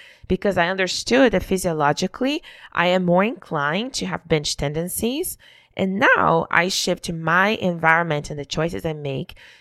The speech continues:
to optimally match my genetic profile so that I don't get stuck in those binge activities, because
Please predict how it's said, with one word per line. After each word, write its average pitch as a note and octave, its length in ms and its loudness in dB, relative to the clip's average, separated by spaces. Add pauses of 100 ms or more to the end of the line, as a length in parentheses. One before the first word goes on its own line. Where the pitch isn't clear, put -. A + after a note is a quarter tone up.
(120)
to - 140 -2 (200)
optimally F#3+ 680 4
match D3 560 -2
my D3+ 140 -2
genetic D#3 400 -2
profile - 680 -6
so A3+ 380 2
that F3 420 2 (420)
I - 80 2
don't D#3+ 160 0
get F3 240 2
stuck - 400 -2
in D#3+ 80 -4
those D3+ 220 -4
binge C#3+ 280 -6
activities, A#3+ 600 -2
because E3 480 2